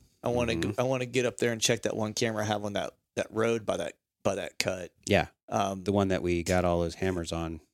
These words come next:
Speaker 2: when
Speaker 1: Well,
Speaker 2: we
Speaker 1: no, no,
Speaker 2: pulled.
Speaker 1: no, the one on the mountain.
Speaker 2: Okay, yeah.
Speaker 1: Um, where we were getting all the velvet pictures.
Speaker 2: Yep, yep.
Speaker 1: Um, because that kinda happened in that, that cut as well. It's like, awesome velvet.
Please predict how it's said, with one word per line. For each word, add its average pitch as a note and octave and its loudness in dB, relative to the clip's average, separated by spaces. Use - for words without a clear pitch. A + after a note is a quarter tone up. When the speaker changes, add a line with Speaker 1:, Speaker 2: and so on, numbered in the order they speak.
Speaker 2:
when - 4
Speaker 1:
Well, D3 8
Speaker 2:
we D3 2
Speaker 1:
no, C#3+ 0
no, C#3 2
Speaker 2:
pulled. C3 2
Speaker 1:
no, C3+ 2
the A#2 -2
one B2 -2
on A#2+ 0
the G#2+ -2
mountain. G#2+ -4
Speaker 2:
Okay, F2+ 4
yeah. F#2 4
Speaker 1:
Um, G#2+ 0
where C3 4
we B2+ 0
were B2 0
getting A#2 0
all A2+ 2
the G#2+ -4
velvet A2 -2
pictures. G2 0
Speaker 2:
Yep, F2 6
yep. F#2 0
Speaker 1:
Um, G#2 -4
because B2 6
that C#3 4
kinda C#3+ 4
happened B2 2
in A2 -8
that, - -6
that A2 -2
cut A2 2
as G2+ -6
well. A2+ -2
It's - -6
like, G#2 -8
awesome A2+ 2
velvet. G#2+ 0